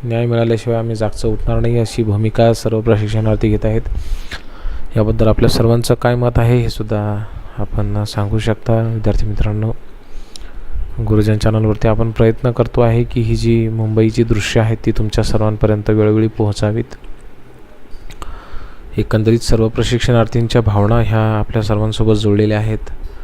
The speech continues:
अ, ही गोष्ट खरी आहे की आपल्या सर्वांनासुद्धा त्या ठिकाणी जायचं होतं, परंतु आपल्या सर्वांची काहीतरी अडचण होती. तुम्ही जे सध्या लाईव्ह बघत आहात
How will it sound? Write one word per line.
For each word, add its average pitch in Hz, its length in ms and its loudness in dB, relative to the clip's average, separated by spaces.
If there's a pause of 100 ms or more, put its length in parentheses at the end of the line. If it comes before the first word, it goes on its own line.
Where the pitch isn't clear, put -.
(800)
अ, 110 300 -2
ही 113 120 2
गोष्ट 110 400 2
खरी 113 180 2
आहे 117 120 4
की 120 120 0
आपल्या 113 260 0
सर्वांनासुद्धा 110 680 -2
त्या 110 120 0
ठिकाणी 110 340 0
जायचं 104 480 0
होतं, 110 380 2 (1000)
परंतु 110 680 0
आपल्या 110 300 0
सर्वांची 107 500 -2
काहीतरी 110 300 0
अडचण 107 380 0
होती. 107 260 -2
तुम्ही 107 260 -4
जे 107 160 -2
सध्या 104 300 -2
लाईव्ह 104 320 2
बघत 104 180 -2
आहात 104 200 0